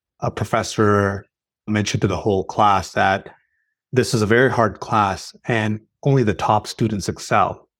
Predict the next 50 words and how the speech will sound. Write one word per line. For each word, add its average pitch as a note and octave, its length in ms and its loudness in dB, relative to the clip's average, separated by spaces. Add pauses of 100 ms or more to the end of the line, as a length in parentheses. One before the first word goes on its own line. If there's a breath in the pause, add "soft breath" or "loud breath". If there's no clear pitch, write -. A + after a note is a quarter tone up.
(320)
or B2+ 160 2
even G#2 180 -2
stay B2+ 320 0
in G#2 120 0
this F2 180 -10
class. F#2+ 340 0
So F#2+ 240 -2
look F#2+ 320 -4
to C#3 120 -2
your D3 100 4
left, B2+ 320 2
look F#2+ 240 -4
to - 140 -2
your C3+ 100 4
right, A2 360 2
and G#2+ 160 -6
one G2 140 -4
of G#2 120 -4
you G#2 140 2
will G2+ 140 0
not G#2 260 0
be A#2+ 120 0
there. G2 500 -2 (140)
And G#2 420 -4 (500)
the - 60 -6
person B2 360 -2
who C#3+ 160 0
will C#3+ 200 4
be F3 160 2
there G#2 220 2
will G2+ 200 0
wear G2 200 -2
this F#2 160 -8
badge F#2+ 280 -2
of F2 100 -4
honor. F#2 380 -4 (880)
And C3 140 2
so C3+ 140 2
that B2+ 300 2
rubbed B2+ 200 4
me B2 120 0
the A2 120 2
wrong G#2+ 360 2
way. G#2+ 460 2
And A2 420 -4
I A#2 100 -4
knew C#3+ 220 2
very A#2+ 240 4
quickly A2+ 460 -2
that G2 280 -4